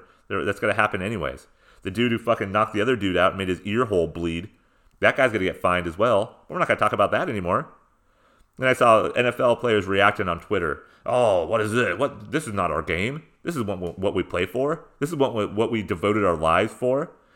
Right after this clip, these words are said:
And I think, what was it, James Harrison on the Steelers? He said something. I think he was the guy that I first read, "A barbaric act." Have you fucking, have you ever watched James Harrison?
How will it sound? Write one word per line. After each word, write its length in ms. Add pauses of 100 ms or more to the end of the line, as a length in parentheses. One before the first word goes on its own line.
(200)
And 240
I 80
think, 200
what 80
was 80
it, 120
James 260
Harrison 420
on 80
the 60
Steelers? 460 (240)
He 80
said 160
something. 240
I 60
think 160
he 100
was 100
the 60
guy 220
that 80
I 40
first 240
read, 120
"A 100
barbaric 560
act." 320 (400)
Have 100
you 60
fucking, 500 (100)
have 120
you 60
ever 60
watched 340
James 280
Harrison? 480